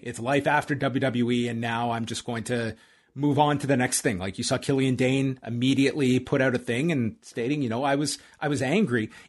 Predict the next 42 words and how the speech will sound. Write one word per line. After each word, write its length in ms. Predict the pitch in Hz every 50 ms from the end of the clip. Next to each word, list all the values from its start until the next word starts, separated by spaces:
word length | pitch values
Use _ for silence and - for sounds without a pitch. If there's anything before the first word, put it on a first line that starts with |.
| _
Interesting 440 | - 202 240 233 233 - - 233 196
to 80 | - 160
note, 240 | 151 - - - -
Killian 420 | - 180 196 190 185 160 143 127
Dane 300 | 123 143 165 196 196 156
noted 300 | 135 131 123 117 120 110
at 100 | 117 117
the 120 | 127 123
end 120 | 123 117 110
of 80 | 107
his 340 | - 135 147 139 139 - - -
statement, 560 | _ - - 147 156 170 175 151 127 123 - - - - - _ _
"See 220 | - - - 180
you 220 | 175 175 170 147 147
in 260 | 143 131 127 117 - -
ninety 380 | 127 143 147 160 147 123 131
days," 500 | 101 120 123 139 131 95 64 73 - - -
as 160 | - 127 104 85
opposed 460 | - - - 123 120 113 - 95 90
to 220 | 117 110 104 101
thirty 480 | - - - 185 233 247 220 143 120 113
that 120 | 123 117
we 100 | - 123
usually, 640 | 117 147 202 185 151 147 120 110 107 101 98 92 - - _ _ _
uh, 120 | - 120 117
associate 500 | 143 - - 160 170 165 - 139 127 104
with 160 | 120 117 - - -
N 100 | 147 131
X 180 | 117 - -
T. 280 | - - 147 120 95 85
So 220 | - - 131 110
it 100 | 110 98
might 260 | 113 123 135 131 -
be, 400 | - 120 117 110 110 107 104 98 - - _ _ _
um, 360 | 117 110 110 104 101 90 87 - _ -
d-, 100 | 127 -
different 360 | - 160 - 160 - 143 117
periods 400 | - - 135 120 104 92 87 -
for 240 | - - 120 113 104
different, 480 | 98 90 113 92 101 101 90 - 131 107
different 300 | 123 107 - 98 92 -
talent. 340 | - 92 85 - 64 64